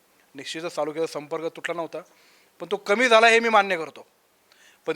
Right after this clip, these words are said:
त्याच्यानंतर जो आता जोर पकडला आहे तो नगरपालिकेमध्ये आम्ही यश प्राप्त केले. नगराध्यक्ष शिवसेनेचा जरी झाला असला तरी सगळ्यात जास्त मतं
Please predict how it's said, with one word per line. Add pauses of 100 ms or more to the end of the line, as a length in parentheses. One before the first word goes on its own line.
त्याच्यानंतर
जो
आता
जोर
पकडला
आहे (600)
तो
नगरपालिकेमध्ये
आम्ही
यश
प्राप्त
केले. (680)
नगराध्यक्ष
शिवसेनेचा
जरी
झाला
असला (600)
तरी
सगळ्यात (180)
जास्त
मतं